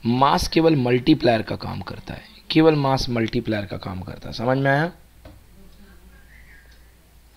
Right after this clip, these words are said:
Hello, hello।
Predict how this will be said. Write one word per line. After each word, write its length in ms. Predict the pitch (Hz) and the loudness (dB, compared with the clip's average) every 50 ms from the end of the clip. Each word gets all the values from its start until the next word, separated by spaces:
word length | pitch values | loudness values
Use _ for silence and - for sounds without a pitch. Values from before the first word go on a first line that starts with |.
| 277 277 277 277 269 277 277 277 277 254 240 240 233 214 208 214 214 220 226 226 214 202 - - - 196 - - - - - | -20 -20 -20 -20 -20 -20 -20 -20 -20 -20 -20 -20 -20 -20 -20 -20 -20 -20 -20 -20 -20 -20 -20 -20 -20 -20 -20 -20 -20 -20 -20
Hello, 380 | - - - - - - - | -18 -18 -14 -12 -8 -8 -6
hello। 320 | 110 113 120 113 113 127 | -6 -4 -2 -2 -2 -4